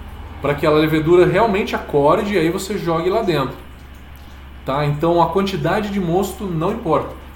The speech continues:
Usa essa quantidade que dá tranquilo, tá? Quinhentos M L pra cada pacotinho de levedura.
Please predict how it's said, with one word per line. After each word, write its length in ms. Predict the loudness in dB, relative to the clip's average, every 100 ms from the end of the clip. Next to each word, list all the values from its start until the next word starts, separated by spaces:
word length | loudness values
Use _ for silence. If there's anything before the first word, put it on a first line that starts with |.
| -12
Usa 260 | -8 -4 -4
essa 160 | -4
quantidade 640 | -4 -2 -2 2 4 2 0
que 80 | -2
dá 160 | -2
tranquilo, 760 | -2 -4 0 0 0 2 2 2
tá? 360 | 0 -2 -2 -8 -16 -8
Quinhentos 320 | -2 0 0
M 200 | 0 2
L 180 | 2 0
pra 120 | -2
cada 240 | -4 -2 -4
pacotinho 480 | -4 -4 -4 -4
de 80 | 0
levedura. 500 | 2 2 0 0 -2